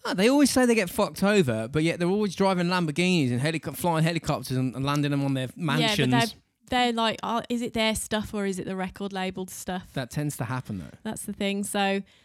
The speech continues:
Speaker 2: um,
Speaker 1: They robbed me. Well, give
Speaker 2: They
Speaker 1: a fifty million dollar house, mate. Calm down.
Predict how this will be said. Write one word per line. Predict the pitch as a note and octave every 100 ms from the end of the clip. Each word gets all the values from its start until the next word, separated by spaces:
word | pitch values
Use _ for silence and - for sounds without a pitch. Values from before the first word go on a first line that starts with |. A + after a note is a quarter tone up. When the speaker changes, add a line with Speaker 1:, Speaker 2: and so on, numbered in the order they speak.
| _ -
Speaker 2:
um, | A3 G#3+ G#3+ G#3+ -
Speaker 1:
They | G3+
robbed | G#3 A#3+ G3+
me. | G3+ C3+ -
Well, | C#3+ A#2+
give | B2
Speaker 2:
They | C4 C4+
Speaker 1:
a |
fifty | C4+ -
million | D3+ C#3+ B2+
dollar | A#2 A#2
house, | D3+ E3+ F3
mate. | E3 A#2+
Calm | - E3+
down. | E3 G2+ G#2+